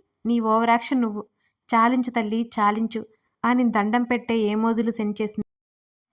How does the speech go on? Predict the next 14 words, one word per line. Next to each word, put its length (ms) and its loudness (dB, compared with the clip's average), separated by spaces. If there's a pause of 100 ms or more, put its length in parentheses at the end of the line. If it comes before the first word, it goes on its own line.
(420)
"ఉఫ్, 220 0 (480)
చూస్తుండు, 600 -2 (560)
అప్పుడు 220 0
నువ్వు 160 2
నన్ను 160 2
సలహా 400 0
అడుగుతావు. 380 -2 (560)
ఉంటాను, 400 4 (180)
నిద్రొస్తుంది" 640 -2 (360)
అని 320 0 (280)
అఖిలకి 580 2
ఇంకేం 420 -2
అవకాశం 440 0
ఇవ్వకుండా 380 -4